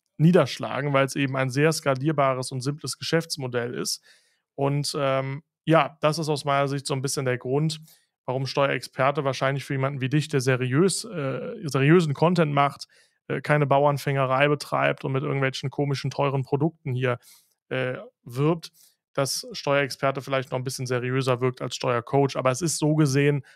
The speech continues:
genauso ein allgemeingültiger Begriff. Kann sich also auch theoretisch jeder nennen.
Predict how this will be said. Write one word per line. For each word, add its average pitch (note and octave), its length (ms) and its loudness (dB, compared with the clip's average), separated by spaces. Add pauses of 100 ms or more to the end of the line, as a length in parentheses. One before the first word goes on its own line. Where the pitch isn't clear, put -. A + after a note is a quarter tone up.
(260)
genauso C3 320 4
ein B2+ 60 0
allgemeingültiger B2 800 0
Begriff. A#2+ 440 -8
Kann B2+ 180 0
sich B2+ 140 -4
also B2+ 180 -2
auch B2 160 -4
theoretisch A#2+ 500 -6
jeder A#2 180 -4
nennen. B2+ 320 -12